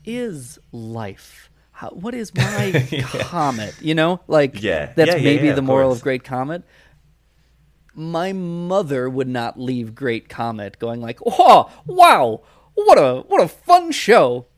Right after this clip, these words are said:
Speaker 1: I had such a
Speaker 2: Mm.
Speaker 1: great time. What exciting characters who had interesting,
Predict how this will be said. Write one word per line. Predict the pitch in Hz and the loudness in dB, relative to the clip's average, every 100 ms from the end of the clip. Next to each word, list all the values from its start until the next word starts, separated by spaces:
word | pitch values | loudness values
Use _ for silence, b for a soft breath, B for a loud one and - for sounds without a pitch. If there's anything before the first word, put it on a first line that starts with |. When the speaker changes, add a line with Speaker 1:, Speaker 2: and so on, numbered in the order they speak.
| _ | _
Speaker 1:
I | 285 | 0
had | 262 233 | 2 0
such | 233 208 | 0 0
a | 151 | -2
Speaker 2:
Mm. | - | -2
Speaker 1:
great | 254 277 269 | 0 0 -2
time. | - 240 254 254 240 b b | 0 2 2 -2 -10 b b
What | 254 254 | 4 6
exciting | 226 - 233 202 165 | 4 2 2 2 -6
characters | 139 214 220 220 240 226 233 226 | -6 -4 -4 -2 2 2 2 -4
who | 156 143 139 b | -4 -4 -4 b
had | 160 143 113 b b b b | -6 -6 -8 b b b b
interesting, | 285 339 - 208 - 214 196 160 143 131 120 | -8 -6 0 -2 -2 -2 -4 -4 -6 -6 -6